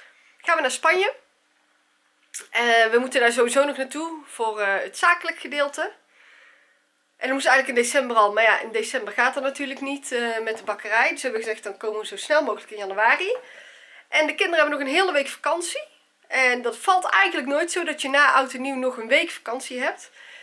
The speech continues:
Zo'n volle week vakantie. En wij hebben gevraagd wie er mee willen gaan. En er wilden maar vier mee.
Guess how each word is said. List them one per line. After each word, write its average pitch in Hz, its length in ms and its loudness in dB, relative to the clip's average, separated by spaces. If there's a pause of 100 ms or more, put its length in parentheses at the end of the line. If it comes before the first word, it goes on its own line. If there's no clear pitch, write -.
(160)
Zo'n 220 220 -16
volle 294 300 0
week 233 160 0
vakantie. 359 640 -10 (600)
En 311 460 6
wij 302 80 6
hebben 302 220 2
gevraagd 311 320 2
wie 339 260 2
er 247 320 0
mee 262 520 4
willen 349 280 2
gaan. 359 280 4 (280)
En 269 840 -2 (760)
er 262 100 -10
wilden 392 260 4
maar 392 140 6
vier 415 260 4
mee. 240 340 4